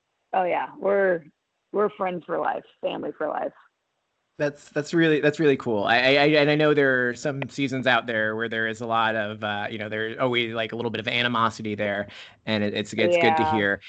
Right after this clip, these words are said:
Speaker 2: It's good to hear. It's 'cause, uh, you know, even as fans, like, we don't want everybody to hate each <laughs> other at the end of the thing. Like, it's a,
Speaker 1: Yeah.
Speaker 2: it's a game,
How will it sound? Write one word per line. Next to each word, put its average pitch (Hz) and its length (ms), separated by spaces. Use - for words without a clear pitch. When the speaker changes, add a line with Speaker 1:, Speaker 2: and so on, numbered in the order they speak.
Speaker 2:
It's 170 160
good 254 160
to 254 80
hear. 233 220
It's 202 200
'cause, 233 320
uh, - 60
you 220 180
know, 220 120
even 254 240
as 214 280
fans, 120 520
like, 131 420
we 185 280
don't 202 240
want 123 300
everybody 113 480
to 104 120
hate 104 220
each 113 200
<laughs> 143 60
other 185 220
at 175 260
the 139 120
end 127 140
of 127 60
the 123 100
thing. 143 400
Like, 170 180
it's 180 120
a, - 40
Speaker 1:
Yeah. - 100
Speaker 2:
it's - 120
a 302 40
game, 202 380